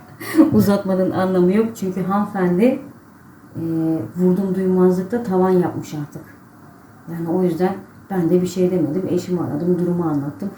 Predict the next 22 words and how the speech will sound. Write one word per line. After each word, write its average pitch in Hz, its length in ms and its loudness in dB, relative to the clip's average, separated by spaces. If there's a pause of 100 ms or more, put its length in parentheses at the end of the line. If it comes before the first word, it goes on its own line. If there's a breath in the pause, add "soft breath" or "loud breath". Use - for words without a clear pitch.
(220 loud breath)
O 175 100 -2
da 160 100 0
artık 156 300 -2
yöneticiyle, 165 680 0 (280 loud breath)
e, 180 240 -4
konuşur. 208 460 -2
Aslında 185 320 -4
çok 214 240 -6
bir - 60 -14
şey 208 240 -4
değil. 208 260 0 (460 loud breath)
E, - 60 -8
sıkıntı 185 460 -6
değil 247 180 4
de 202 120 0
ben 196 180 0
hani, 202 380 -2
"Hanımefendi, 202 400 -4
işte 185 260 -6
bizim 185 260 -4
telimiz 196 460 -6
kırıldı. 185 420 0